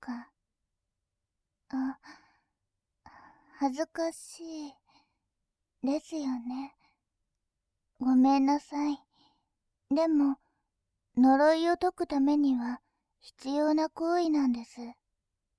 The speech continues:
実は、人というのは、全裸の状態が最も魔力が高まるんです。今、勇者様の体内にある呪いの力は、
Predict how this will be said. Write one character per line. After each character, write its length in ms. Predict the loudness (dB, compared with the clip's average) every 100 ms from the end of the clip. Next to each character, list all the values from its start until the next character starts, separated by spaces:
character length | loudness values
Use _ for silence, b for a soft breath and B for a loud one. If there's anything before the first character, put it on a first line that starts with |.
| _ _ _ _ _ _ _ _ _ _ _ _ -12
実 340 | -12 -8 -4
は、 240 | -2 -4 -6 _ _ _
人 300 | -20 -6 -4
と 180 | 0 0
い 180 | 0 -2
う 100 | -2
の 240 | 0 -2 -2
は、 220 | -4 -8 _ _ _ _ _ _
全 300 | 0 2 2
裸 140 | 2
の 180 | 2 0
状 300 | -4 -6 -6
態 260 | -2 0 2
が 140 | 2 2 2 0 -2 -4
最 100 | 0
も 200 | 0 -2 _ _ _ _
魔 180 | 0 2
力 320 | 2 -2 -2
が 200 | -2 -2
高 320 | -8 -10 -2 0
ま 180 | 0
る 160 | 0 0
ん 60 | -2
で 100 | -4
す。 160 | -10 -12 -12 _ _ _ _ _ _ _ _ _ _ _ _ _ _ _ _ _ _ _ -2
今、 420 | 0 2 0 -2 _ _ _ _ _ _
勇 240 | 0 0
者 160 | 0 -2
様 280 | 0 0 0
の 200 | -2 -6
体 340 | 0 2 2
内 240 | 2 2 2
に 220 | 0 -2
あ 80 | -2
る 160 | 0
呪 320 | -2 -2 -2
い 80 | 0
の 120 | 0
力 480 | -4 -12 -8 -4 -2
は、 220 | -2 -4